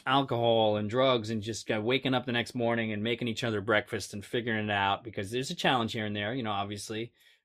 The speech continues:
Um, but, uh, it was like, I could have done that forever.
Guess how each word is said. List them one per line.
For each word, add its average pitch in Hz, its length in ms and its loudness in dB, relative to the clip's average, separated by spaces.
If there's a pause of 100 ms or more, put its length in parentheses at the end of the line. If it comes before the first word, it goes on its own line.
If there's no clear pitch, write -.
Um, 104 380 0 (760)
but, 123 260 2
uh, 101 360 4 (500)
it 127 80 0
was 147 200 2
like, 135 380 6 (500)
I 143 140 4
could 151 200 8
have 131 80 4
done 123 240 4
that 113 220 2
forever. 95 460 -6